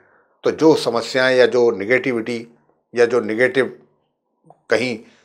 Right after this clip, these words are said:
रिजल्ट्स होने की बात है, वो आपको उनका सामना ज़्यादा नहीं करना पड़ेगा। प्रिय साथियों, ये थी चर्चा आप तुला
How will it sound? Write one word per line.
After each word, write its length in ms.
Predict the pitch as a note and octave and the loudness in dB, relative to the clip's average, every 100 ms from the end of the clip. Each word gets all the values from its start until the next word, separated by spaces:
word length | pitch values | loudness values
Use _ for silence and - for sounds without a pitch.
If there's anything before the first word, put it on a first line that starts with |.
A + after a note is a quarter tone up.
| _ | _
रिजल्ट्स 380 | G#2+ G#2 B2+ - | -4 4 4 4
होने 200 | A#2+ A#2+ | -4 -4
की 120 | A2+ | -4
बात 300 | G#2+ A2+ A2+ | 4 4 4
है, 140 | A#2+ A2+ - - _ _ | 4 4 2 -16 _ _
वो 140 | A2 B2 | -2 2
आपको 420 | G2+ G2 - D3 - - - | 2 2 -4 -6 -6 -14 -18
उनका 220 | A#2+ A#2+ | -8 -6
सामना 380 | G#2+ G#2+ G2+ A#2+ | -4 -6 -6 -6
ज़्यादा 320 | C3+ G2 B2 | -2 0 0
नहीं 240 | A2+ F2+ A2 | -4 -8 -10
करना 260 | F2+ E2+ | -10 -10
पड़ेगा। 380 | - - - - _ _ _ _ - _ _ - | -16 -18 -20 -20 _ _ _ _ -20 _ _ -6
प्रिय 160 | C3 D3+ | 4 6
साथियों, 340 | D3 D3 D#3 | 8 6 2
ये 120 | C3+ | 0
थी 120 | C#3 C#3 | -2 0
चर्चा 320 | C3 A#2+ C3 | 0 2 4
आप 200 | A#2+ - | 4 2
तुला 220 | A#2 A#2 | 4 6